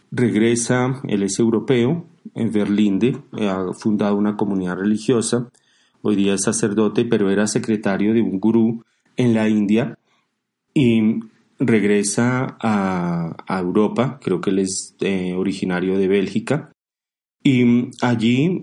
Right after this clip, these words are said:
entra a un curso de Biblia. Miren, eh, cómo el demonio se disfraza de ángel de luz. Entra a un curso de Biblia, em, comienza a imponer manos,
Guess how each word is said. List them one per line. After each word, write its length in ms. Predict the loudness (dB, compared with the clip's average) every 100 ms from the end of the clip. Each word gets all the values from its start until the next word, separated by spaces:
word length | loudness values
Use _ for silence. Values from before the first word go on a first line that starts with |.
| -2
entra 520 | 0 2 0 0 0
a 540 | 0 -2 -4 -2 0
un 160 | 0 0
curso 380 | 0 0 0 0
de 120 | 0
Biblia. 580 | 0 0 0 -2 -4 -8 _ -4
Miren, 580 | 0 2 2 0 -2 -4
eh, 420 | -2 0 0 -2 -2
cómo 260 | 0 2
el 280 | 0 -2 0
demonio 720 | 0 2 2 2 2 2 -2 -6 -20 -20 -8
se 260 | 0 0
disfraza 880 | 2 -2 -2 0 0 -2 -2 -2 -4 -16 _ -4
de 520 | 0 2 0 -4 -4
ángel 720 | -2 2 0 0 0 0 -2 -2
de 200 | 0 2
luz. 520 | 2 0 -2 -8 -14 _ _ _ _ _ -2
Entra 320 | 0 2 2
a 40 |
un 80 | 0
curso 400 | 0 -2 -2 -2
de 140 | 0 2
Biblia, 560 | 2 2 2 0 0 -10 _ _ _ _ _ -2
em, 600 | 2 2 2 0 0 -4 -8
comienza 640 | 0 2 4 2 0 0 0
a 60 |
imponer 520 | 0 0 0 0 0 0
manos, 600 | 2 2 0 -2 -6